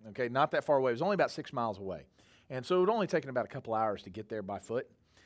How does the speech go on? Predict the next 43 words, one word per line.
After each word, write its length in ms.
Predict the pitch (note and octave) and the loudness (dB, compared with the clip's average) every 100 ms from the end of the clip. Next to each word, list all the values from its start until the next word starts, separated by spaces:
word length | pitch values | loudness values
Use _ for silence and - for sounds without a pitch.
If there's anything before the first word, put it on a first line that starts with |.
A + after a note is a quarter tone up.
| _ - | _ -12
And 100 | B2 | -6
so 260 | C#3 A#2+ C3 | -4 -4 -4
it 100 | C#3+ | 2
wasn't 300 | F3+ F#3+ G3 | 2 4 4
that 160 | F#3+ | 4
far 260 | - F3+ E3+ | 6 8 8
away. 440 | C3+ B2+ B2 C3+ - - _ | 8 4 4 2 -4 -20 _
Uh, 80 | C#3 | -4
sometimes 420 | - A#3+ A3+ F3+ | 0 0 2 0
we 100 | D3+ | 0
make 260 | C#3 D#3 C#3 | 0 0 4
it 40 | |
out 140 | C3+ C#3 | 4 4
to 60 | |
be 60 | B2+ | 0
a 60 | A#2 | 0
lot 180 | A#2 | -2
further 360 | - C#3 C3+ A#2+ | -2 -4 -2 -4
than 200 | A2 G#2 | -6 -6
it 100 | G2 | -6
is. 400 | G2 A2 F2 D#2+ | -4 -4 -4 -8
So 320 | - A#2 G#2 - - - | -8 -4 -6 -8 -20 -8
this 200 | - D#3+ | -2 -2
is 100 | D#3+ | -4
Bethlehem 500 | C#3 F3+ G3 G3 G#3 | 4 8 8 6 4
of 140 | F#3+ D3 | 2 0
Judea, 420 | C#3+ C#3 E3+ E3+ | -4 2 4 4
David's 420 | C#3 D#3+ F3+ F3 | 6 6 6 0
town. 280 | - D#3 D3+ | -2 -2 -2
And 100 | D3 | -2
in 80 | D3+ | -4
the 60 | |
days 400 | B2+ E3 G3+ A3+ | 6 8 10 8
of 100 | E3+ | 2
Herod 300 | C3+ F3+ A3 | 0 8 8
the 60 | A3 | 8
king, 420 | - G#3+ F#3 D#3+ | -2 -2 0 0
this 180 | D#3+ - | -2 -2
would 80 | G3+ | 0
have 80 | E3+ | 0
been 160 | D3+ | -2
Great 380 | B2 C3+ E3+ F#3 | 0 4 4 2
Herod, 540 | - G#3 C#3+ A#2 D#3 | 0 4 6 4 0